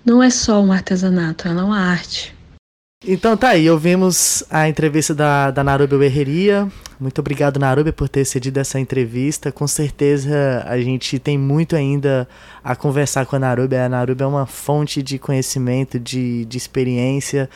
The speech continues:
Speaker 2: Com certeza a Narúbia está convidada para futuros episódios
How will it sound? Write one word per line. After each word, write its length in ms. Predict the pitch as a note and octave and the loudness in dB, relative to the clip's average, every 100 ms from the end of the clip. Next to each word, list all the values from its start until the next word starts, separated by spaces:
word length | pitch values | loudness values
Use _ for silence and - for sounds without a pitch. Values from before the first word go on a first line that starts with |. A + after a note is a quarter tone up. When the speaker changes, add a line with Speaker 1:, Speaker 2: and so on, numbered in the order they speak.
| - - - - | -16 -20 -20 -6
Speaker 2:
Com 140 | D3+ | -2
certeza 800 | - D3+ - C#3+ C3+ D#3 C#3 C#3 | -2 -2 2 2 2 2 0 -2
a 140 | C#3 C#3 | -4 0
Narúbia 760 | C#3 C3+ C3+ C#3+ C#3 C3+ B2 | 2 2 2 2 0 0 -2
está 220 | B2 - | -2 -4
convidada 480 | C3+ D3 C#3+ C3+ C3+ | -4 -2 0 2 0
para 320 | C3 C3+ C3 | 0 -2 -2
futuros 480 | B2 - D3 E3 D#3+ | -4 -6 -2 -2 -2
episódios 720 | D#3+ D#3+ C#3 C3 C3 C3 - | -2 -2 0 0 0 -6 -8